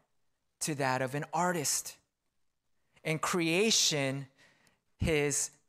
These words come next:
piece of art. And like all works of art, whether a painting, a sculpture, a concerto, a poem, the creator, the creator who crafts it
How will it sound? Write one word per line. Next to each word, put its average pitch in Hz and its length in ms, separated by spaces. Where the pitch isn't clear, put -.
piece 139 320
of 123 160
art. 131 520
And 165 160
like 170 300
all 214 520
works 190 440
of 165 280
art, 156 420
whether 175 300
a 165 120
painting, 208 840
a 165 120
sculpture, 190 920
a 165 120
concerto, 175 1040
a 165 100
poem, 190 800
the 180 100
creator, 202 960
the 165 140
creator 220 640
who 196 180
crafts - 840
it 127 420